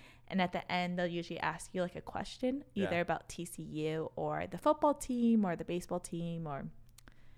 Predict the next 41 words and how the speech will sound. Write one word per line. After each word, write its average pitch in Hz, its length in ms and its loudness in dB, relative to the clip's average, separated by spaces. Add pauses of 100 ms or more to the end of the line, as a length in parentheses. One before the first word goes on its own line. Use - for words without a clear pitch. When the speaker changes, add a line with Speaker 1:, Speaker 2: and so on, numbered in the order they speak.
(240)
Speaker 1:
um, 165 460 -2 (500)
the 185 80 -4
basketball 202 380 4
team, 175 440 -2
whatever 180 300 4
they 170 280 4
Speaker 2:
Yeah. 117 220 2
Speaker 1:
kind 190 200 2
of 180 80 2
wanna 165 240 2
ask. 185 540 0 (340)
And 196 160 6
it 190 80 2
can 202 180 2
range 175 340 2
from, 160 500 -2 (220)
like, 151 180 -6
"What 208 200 4
does 226 200 4
the 180 160 -4
red 185 280 4
line 170 260 0
on 165 100 -4
the 156 100 -4
field 156 460 -6
mean?" - 280 -8
Speaker 2:
<laughs> - 320 -2
Speaker 1:
to, 180 320 6
like, 160 440 0 (300)
"How 285 180 4
many, 233 560 6 (300)
mm, 170 340 -4
championships 208 580 0
have - 200 -4
we 170 100 -2
won?" 143 420 -6
Or - 60 -2
Speaker 2:
Yeah. 107 220 2 (440)
Speaker 1:
"What's 233 260 2
the 196 400 4
bas-, 185 280 -2